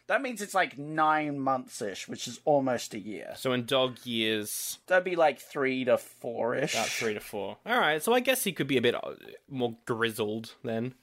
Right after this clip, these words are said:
Speaker 1: Yeah, still reasonably fresh, though. You do have a point there.
Speaker 2: Yeah,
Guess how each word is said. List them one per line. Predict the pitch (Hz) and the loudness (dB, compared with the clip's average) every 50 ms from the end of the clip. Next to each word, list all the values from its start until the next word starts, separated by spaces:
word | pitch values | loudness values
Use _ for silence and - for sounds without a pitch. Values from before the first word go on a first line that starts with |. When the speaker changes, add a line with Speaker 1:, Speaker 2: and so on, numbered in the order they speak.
| _ - | _ -10
Speaker 1:
Yeah, | 220 190 214 220 202 180 156 143 - - | -8 -4 2 4 4 4 2 0 -6 -8
still | - - - - - 220 226 240 233 247 240 226 220 214 | -8 -8 -8 -4 2 2 4 6 6 6 6 6 4 2
reasonably | 190 165 147 151 160 170 175 175 180 175 - - 185 170 156 139 156 147 143 127 | 2 -2 -6 -2 0 2 2 2 0 -2 -6 -4 0 0 0 0 0 0 0 0
fresh, | - - - 139 113 107 - - - - | 0 0 2 4 4 4 2 0 -4 -2
though. | - 110 101 90 | 0 0 0 0
You | 90 90 98 113 | 0 -4 -6 -8
do | 113 110 - 147 139 | -4 -2 0 0 0
have | 135 147 135 131 | 2 2 2 2
a | 120 | 2
point | - - - - - 131 120 104 - - - | 0 0 -8 -10 -6 -4 -4 -4 -6 -12 -10
there. | - 98 - - - - - - | -6 -6 -6 -6 -6 -10 -10 -8
Speaker 2:
Yeah, | 139 135 127 127 123 117 113 101 92 92 - | -4 0 2 4 4 4 4 2 0 -2 -4